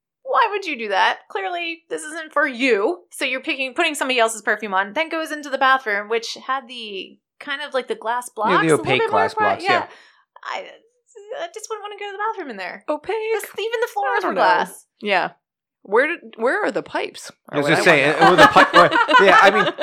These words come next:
Speaker 2: I guess as long as the pipes aren't also
Speaker 1: Glass.
Speaker 2: see-through.
Speaker 3: As, as long as the
Speaker 2: <laughs>
Speaker 3: toilet isn't glass. Yeah, it's, it's all,
Speaker 2: Yeah.
Speaker 3: it's all a little weird. I
Speaker 2: Yeah,
Speaker 3: mean,
Speaker 2: although
Speaker 3: you have to suspend your belief.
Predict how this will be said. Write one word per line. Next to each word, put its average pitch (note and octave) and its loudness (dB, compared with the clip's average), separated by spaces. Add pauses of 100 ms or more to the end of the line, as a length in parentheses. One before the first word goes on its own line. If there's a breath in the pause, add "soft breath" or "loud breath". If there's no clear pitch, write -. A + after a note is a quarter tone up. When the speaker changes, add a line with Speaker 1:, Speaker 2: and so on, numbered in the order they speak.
Speaker 2:
I E3+ 6
guess B3+ 4
as G#3+ -4
long A#3 6
as F#3+ -4
the D3+ 4
pipes - 0
aren't C#3+ 2
also A#2+ 0 (880)
Speaker 1:
Glass. A3 -2
Speaker 2:
see-through. B2+ 0
Speaker 3:
As, F#3 -2
as A3 4
long B3 0
as G3 -2
the G3 0
Speaker 2:
<laughs> - -
Speaker 3:
toilet G3+ -2
isn't F#3 -6
glass. G3+ -2 (680 soft breath)
Yeah, F3 0
it's, F#3 -16
it's G#3+ -8
all, G#3+ 2
Speaker 2:
Yeah. G#3+ 4
Speaker 3:
it's A#3 -6
all C4+ 4
a F#3 -2
little E3 -2
weird. D#3 -2
I A#3+ 2
Speaker 2:
Yeah, A#3 -2
Speaker 3:
mean, C4 -2
Speaker 2:
although - 2
Speaker 3:
you B3+ 4
have A#3+ 2
to G3+ -10
suspend E3 -10
your B2+ -14
belief. D#3 -10